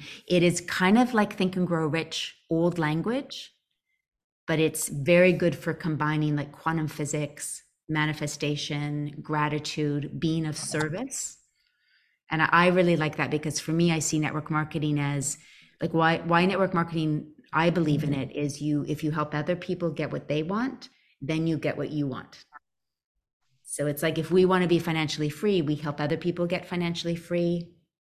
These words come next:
Speaker 1: and then we become free. And so that book is very much, you know, manifestation, gratitude, service, your impact in the world, identity, quantum physics, everything.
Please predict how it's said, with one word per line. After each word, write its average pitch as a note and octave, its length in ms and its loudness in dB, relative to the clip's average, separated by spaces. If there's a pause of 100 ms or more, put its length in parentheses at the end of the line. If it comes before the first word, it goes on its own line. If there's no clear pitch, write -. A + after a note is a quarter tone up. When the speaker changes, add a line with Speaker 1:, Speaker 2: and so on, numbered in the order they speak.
(220)
Speaker 1:
and D3 120 0
then D3 180 0
we D#3 540 0
become C3+ 280 -4
free. - 320 -10 (1400)
And D3 160 -2
so D3 440 0 (120)
that D#3 340 2
book E3 220 2
is D3+ 160 2
very D#3+ 260 2
much, D3+ 480 -2 (100)
you D#3 100 -4
know, D3+ 60 0
manifestation, D3+ 800 -2
gratitude, D3 580 -2
service, D3+ 840 -4
your D3+ 280 -2
impact E3+ 580 0
in F#3 80 0
the F3 80 0
world, F3 560 -2 (840)
identity, D#3 1120 -2 (680)
quantum D#3+ 320 -2
physics, D3+ 400 -6
everything. C3+ 580 -6